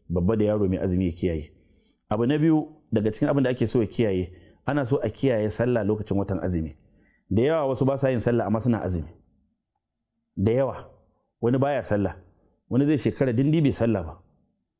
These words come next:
Amma kuma in azumi ya zo yana azumi. To malamai suka yi magana guda biyu.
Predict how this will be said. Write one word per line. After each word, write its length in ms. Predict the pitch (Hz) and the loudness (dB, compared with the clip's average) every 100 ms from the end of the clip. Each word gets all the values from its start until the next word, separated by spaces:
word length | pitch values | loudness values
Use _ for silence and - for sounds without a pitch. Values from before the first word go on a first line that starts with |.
| _ _ 104 | _ _ -2
Amma 200 | 107 147 | 0 2
kuma 160 | 147 | 0
in 60 | 151 | 0
azumi 280 | 156 131 120 | 2 2 4
ya 60 | |
zo 80 | 113 123 | 4 2
yana 160 | 120 | 0
azumi. 300 | 98 101 90 87 - _ - | -2 -2 -2 -6 -14 _ -2
To 80 | |
malamai 300 | 113 113 123 | 0 0 0
suka 140 | 127 139 | 0 0
yi 60 | |
magana 280 | 107 101 107 | 0 0 0
guda 240 | 85 80 87 | -2 -2 -2
biyu. 160 | 87 | -4